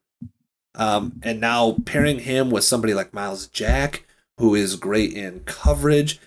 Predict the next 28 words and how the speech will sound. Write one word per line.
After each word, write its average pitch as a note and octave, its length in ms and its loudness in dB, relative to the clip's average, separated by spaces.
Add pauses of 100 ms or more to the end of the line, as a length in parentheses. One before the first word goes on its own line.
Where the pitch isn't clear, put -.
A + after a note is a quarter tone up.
(200)
he's - 220 -2
fast, C#3 420 2
he's - 140 -2
smart, C#3 600 2 (300)
he E3 200 2
can C#3+ 220 0
kind C3 160 -2
of A2 120 0
be A2 180 4
the G2+ 120 2
green G#2+ 320 0
dot, A#2+ 320 0
he B2+ 120 -2
can B2+ 160 -2
be A2 80 4
the G2+ 120 2
leader A#2 460 4 (400)
on A2 120 -2
that A#2 160 4
team, C3 180 0
and A#2+ 140 -2
Brian G#2+ 260 0
Flores A#2+ 300 2
is G#2 80 -4
teaching G#2+ 340 -4
both A2 300 0
those D3 240 2
guys. E3+ 520 2